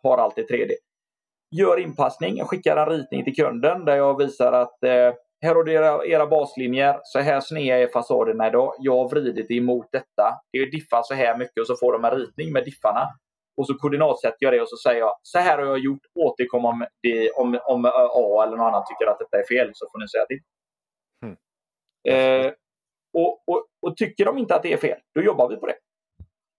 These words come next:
Speaker 1: Eh, det gör att vi har inga inpassningar som ska göras. Golvhöjden vet vi redan om, för jag har redan dubbelkollat överplan och nederplan. Ingen som har bett mig om det, men om,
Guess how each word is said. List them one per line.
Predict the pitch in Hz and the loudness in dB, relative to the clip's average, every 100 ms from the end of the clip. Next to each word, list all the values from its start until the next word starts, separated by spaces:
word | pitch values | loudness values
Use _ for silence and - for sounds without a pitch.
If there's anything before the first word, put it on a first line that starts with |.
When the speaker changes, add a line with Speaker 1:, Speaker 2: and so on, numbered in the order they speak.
| - | 0
Speaker 1:
Eh, | 156 - | 0 0
det | 160 | 0
gör | 196 185 156 | 2 2 2
att | 151 - _ _ _ _ - 147 | 0 -4 _ _ _ _ -10 0
vi | 180 | 2
har | 165 165 | 4 2
inga | 208 196 | 0 -4
inpassningar | 180 139 123 - 135 123 | -4 -2 -4 -2 -4 -2
som | 135 | -4
ska | 127 | -2
göras. | 147 123 - - | 0 0 -2 -4
Golvhöjden | 151 170 117 120 127 139 | 0 0 2 0 0 0
vet | 165 160 | 0 0
vi | - | 0
redan | - 147 | 2 2
om, | 151 185 156 | 0 -4 -4
för | 143 | 0
jag | 147 | 2
har | 185 170 | 2 2
redan | 156 | 0
dubbelkollat | 151 160 120 123 151 170 | 0 0 -2 0 0 0
överplan | 180 156 123 123 131 127 | 0 0 0 0 0 0
och | 135 | -2
nederplan. | 135 113 104 110 107 _ _ | -2 0 0 -2 -4 _ _
Ingen | 190 156 143 | -6 -4 -4
som | 190 | -2
har | 202 | 0
bett | 196 160 - | 0 -2 -4
mig | 196 208 | 0 0
om | 131 110 | -2 -2
det, | 120 | -2
men | 139 - _ _ _ _ _ 156 - | -2 -4 _ _ _ _ _ -14 -2
om, | 170 | -2